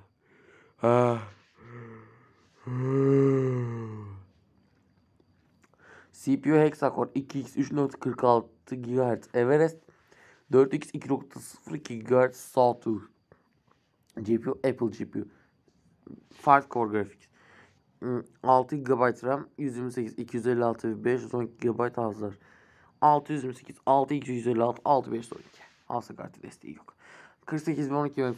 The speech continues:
olmak üzere iki tane kamera var. Özellikle dual led, dual tone flash, H D R. Video kalitesi dört K'da yirmi dört, yirmi beş, otuz, altmış F P S, bin seksen P, yirmi beş, otuz, altmış, yüz yirmi, iki yüz kırk F P S, H D R, Dolby Vision H D R, sinematik mod,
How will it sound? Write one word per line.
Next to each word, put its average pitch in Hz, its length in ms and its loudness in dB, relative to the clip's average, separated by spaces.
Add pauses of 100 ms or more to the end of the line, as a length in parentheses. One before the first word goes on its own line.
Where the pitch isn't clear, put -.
olmak 117 240 -4
üzere 131 160 -8
iki 127 200 -8
tane 120 220 0
kamera 131 360 0
var. 135 160 -2 (2000)
Özellikle 131 540 -2
dual 139 200 6
led, 123 180 -4
dual 135 320 2
tone 117 200 -8
flash, 127 360 -6
H 123 200 -8
D 117 60 2
R. 107 140 0 (320)
Video 170 200 0
kalitesi 147 200 -4
dört 143 160 -2
K'da 131 180 2
yirmi 123 180 -4
dört, 120 240 -4
yirmi 139 180 -8
beş, 117 120 -8
otuz, 127 280 -10
altmış 127 320 0
F 170 120 -12
P 170 140 -2
S, 170 80 -10
bin 160 80 -6
seksen 156 380 -6
P, 147 80 -8
yirmi 135 300 -6
beş, 135 120 -6
otuz, 127 240 -4
altmış, 127 300 0
yüz 123 160 -8
yirmi, 127 160 -6
iki 117 160 -12
yüz 113 100 -14
kırk - 180 -14
F 151 120 -4
P 147 220 -8
S, 147 80 -20 (520)
H 147 240 -6
D 139 60 0
R, 139 160 -4
Dolby 131 340 0
Vision 123 280 -8
H 123 240 -10
D 127 60 -6
R, 135 200 -4 (480)
sinematik 131 460 -6
mod, 139 240 -4